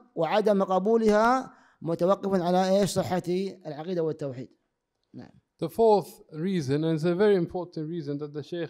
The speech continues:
Speaker 2: Hafizullah Ta'ala mentioned, is that the acceptance of our actions and the inacceptability of our actions is connected to a correct Aqidah and Tawheed.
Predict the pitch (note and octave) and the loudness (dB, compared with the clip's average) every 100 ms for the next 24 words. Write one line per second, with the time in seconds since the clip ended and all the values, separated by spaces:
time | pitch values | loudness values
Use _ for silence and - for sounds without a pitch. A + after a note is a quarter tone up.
0 | - C#3+ D#3+ D#3+ D3+ D3+ C#3+ D3 D3+ D3 | -10 -12 -10 -10 -4 -4 -4 -6 -6 -4
1 | C#3 C#3 D3+ C3+ C3 C3 C#3+ C3 D3+ D#3+ | -4 -2 -2 -4 -6 -6 -8 -4 -6 -6
2 | _ _ _ C3 C3 F3 D#3+ - - G#3 | _ _ _ -6 -2 0 -2 -6 -2 -2
3 | G#3 E3 D3+ D#3+ D#3 D3+ E3 - C#3 A2+ | 0 -4 -2 2 2 2 0 -2 -6 -6
4 | - C#3+ D#3 D3+ D#3 D3+ D3 - _ _ | -8 -8 -6 -4 -4 -6 -8 -14 _ _
5 | _ _ - F#3+ F#3 E3+ F#3 D3 E3 D#3+ | _ _ -6 -2 -2 -4 -6 -6 -6 0
6 | F#3+ F3+ F3 E3 D#3+ E3 F#3 F3+ G#3 G#3 | 2 2 -2 -6 0 2 2 0 -4 -4
7 | - - D#3 - F3 G3+ G3 E3+ - F3+ | -6 -10 -10 -4 -2 -2 -2 -8 -6 -6
8 | E3+ D#3+ - F#3 F#3 D#3+ D#3+ D#3+ F#3 E3 | -4 -6 -4 -4 -4 -4 -6 -4 -6 -2
9 | D3+ C#3+ D3+ C#3+ D3+ D3 E3 C#3+ | -2 -2 -6 -6 -8 -6 -6 -6